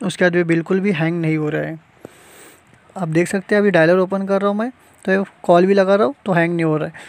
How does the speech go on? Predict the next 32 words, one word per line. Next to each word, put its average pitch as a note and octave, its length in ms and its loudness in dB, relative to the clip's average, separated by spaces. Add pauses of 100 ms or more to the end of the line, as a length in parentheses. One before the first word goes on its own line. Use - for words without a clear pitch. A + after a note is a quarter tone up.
(240)
जो E3+ 100 2
पहले F3+ 300 2
जैसे F3+ 300 -2
ही G3+ 40 -2
किसी G#3 180 -4
को G3+ 100 -4
कॉल G3 200 2
लगाते G3 360 0
थे, A3+ 180 -4 (500)
mobile F#3+ 400 2
जो G3+ 120 2
है A#3+ 60 2
hang F#3 260 2
हो E3+ 100 2
जाता D#3+ 240 0
था, D#3+ 200 -4 (920)
कुछ F3 200 -2
देर F3 160 2
के F3+ 100 -2
बाद F3+ 180 2
कभी-कभी F#3 340 0
restart F3 400 0
करने F3+ 180 -2
के F3+ 60 -4
बाद E3+ 220 0
ही F3+ 60 -2
वो A3 160 -2 (440)
ठीक F3 160 2
होता D3 260 2
था। D3 200 -4 (3000)
देखिए F3 360 0
अभी F#3+ 200 -2